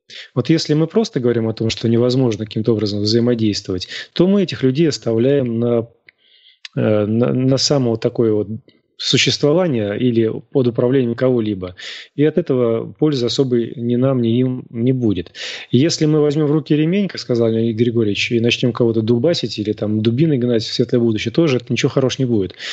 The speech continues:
Но есть такое: «Развлекая, увлекай, увлекая, направляй». Вот это вот наш метод.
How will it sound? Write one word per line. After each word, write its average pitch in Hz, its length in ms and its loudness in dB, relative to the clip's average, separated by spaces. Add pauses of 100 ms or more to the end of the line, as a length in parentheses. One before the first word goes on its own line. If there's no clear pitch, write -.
(260)
Но 123 60 -2
есть 175 340 0 (140)
такое: 120 460 0
«Развлекая, 139 800 0 (760)
увлекай, 127 600 0 (100)
увлекая, 110 640 0 (240)
направляй». 117 640 0
Вот 110 120 -4
это 208 140 0
вот 202 160 0
наш 156 240 0
метод. 117 300 -6